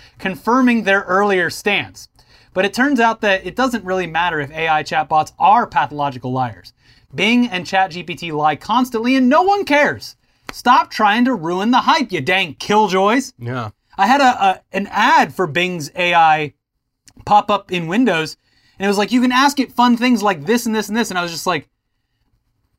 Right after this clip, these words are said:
Speaker 1: I, as even an average person, I do
Speaker 2: Yeah.
Speaker 1: not care about this.
Speaker 2: They added it to the Windows eleven,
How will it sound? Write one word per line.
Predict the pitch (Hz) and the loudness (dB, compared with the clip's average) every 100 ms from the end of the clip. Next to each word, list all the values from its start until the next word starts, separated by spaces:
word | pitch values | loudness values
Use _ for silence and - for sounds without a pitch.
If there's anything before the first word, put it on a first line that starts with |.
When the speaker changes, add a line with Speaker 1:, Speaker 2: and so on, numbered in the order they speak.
| _ - | _ 0
Speaker 1:
I, | 190 214 | 2 2
as | 202 208 202 | 2 0 2
even | 233 220 214 | 2 2 2
an | 196 | 4
average | 202 208 196 - | 4 4 0 -2
person, | 196 202 180 | 0 0 -2
I | 160 | -2
do | 143 | 0
Speaker 2:
Yeah. | 139 | 0
Speaker 1:
not | 120 - | 0 0
care | 185 175 | -2 0
about | 147 131 | 0 -2
this. | 120 | -4
Speaker 2:
They | 151 165 | -6 -2
added | 196 262 175 | -2 0 -4
it | 143 | -6
to | - 190 220 | -6 -4 -4
the | 165 | -4
Windows | 143 160 165 151 135 | -4 -4 -2 -2 -4
eleven, | 123 143 135 120 117 107 | -4 -4 -4 -6 -8 -12